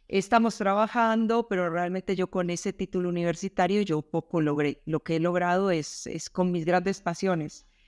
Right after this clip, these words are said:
Entonces, volviendo al tema de mi primer trabajo, eh, me entero por el periódico que estaban buscando una posición en, como en compras de una empresa que hacía inspección de oleoductos y caños de gas.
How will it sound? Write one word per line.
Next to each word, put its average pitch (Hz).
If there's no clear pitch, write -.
Entonces, 277
volviendo 240
al 262
tema 254
de 226
mi 208
primer 214
trabajo, 240
eh, 190
me 185
entero 202
por 185
el 170
periódico 233
que 175
estaban 180
buscando 190
una 180
posición 175
en, 165
como 202
en 208
compras 269
de 202
una 214
empresa 233
que 220
hacía 208
inspección 202
de 202
oleoductos 185
y 190
caños 190
de 196
gas. 190